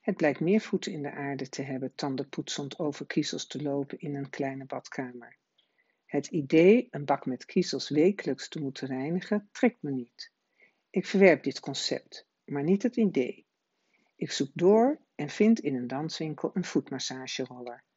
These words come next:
Daar bestel ik er meteen twee van. Verrast door mezelf realiseer ik me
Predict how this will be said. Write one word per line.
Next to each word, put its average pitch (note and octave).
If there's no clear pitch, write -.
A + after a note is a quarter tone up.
Daar D3+
bestel D3+
ik D3+
er C#3+
meteen G3+
twee -
van. -
Verrast -
door C3+
mezelf C#3
realiseer F#3+
ik C4+
me F#3+